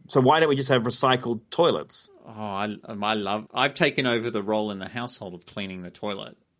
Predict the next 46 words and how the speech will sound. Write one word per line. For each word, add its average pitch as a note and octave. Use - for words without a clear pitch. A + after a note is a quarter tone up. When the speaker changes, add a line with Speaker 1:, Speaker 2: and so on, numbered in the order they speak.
Speaker 2:
And F2
Speaker 1:
Ah. A#2+
Speaker 2:
I'm A2
very G#2+
Speaker 1:
You B2+
probably G3+
do F#3
the D3+
most B2+
damage A2
to F2+
it, -
so G2
that's F#2+
probably F#2
fair. F2
Speaker 2:
Oh. F#2
<laughs> -
I E3+
don't F3
sit -
Speaker 1:
Well, -
Speaker 2:
on A#2
it G2+
as F#2+
much. F3+
Speaker 1:
compared B3+
to A#3
you A#3+
as F#3
the F3+
frog F#3+
princess, G#2
I B2+
just, C#3
no, G#3
no, F#3
it's E3+
not G#3
the D#3
sitting, B2+
it's, -
it's C3+
more C3
the A2+
excreting. G#2